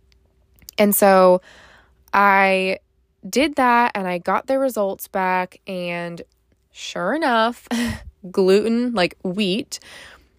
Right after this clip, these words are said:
was one of the things that I had an immune response to.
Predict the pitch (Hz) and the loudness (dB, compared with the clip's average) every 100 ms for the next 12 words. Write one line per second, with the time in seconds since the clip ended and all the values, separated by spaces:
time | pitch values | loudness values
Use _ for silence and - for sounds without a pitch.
0 | - - 202 190 185 180 175 - 185 185 | -14 2 4 6 4 2 -2 -8 -2 0
1 | 185 196 220 196 170 165 170 180 - - | 0 -2 -2 -2 -4 -6 -12 -14 -16 -14
2 | 180 175 170 _ - 180 170 170 180 180 | -12 -8 -10 _ -12 -10 -8 -8 -8 -6
3 | 180 202 240 381 311 - 180 - - 196 | -4 -4 -4 -4 -8 -8 -8 -8 -10 -10
4 | - | -10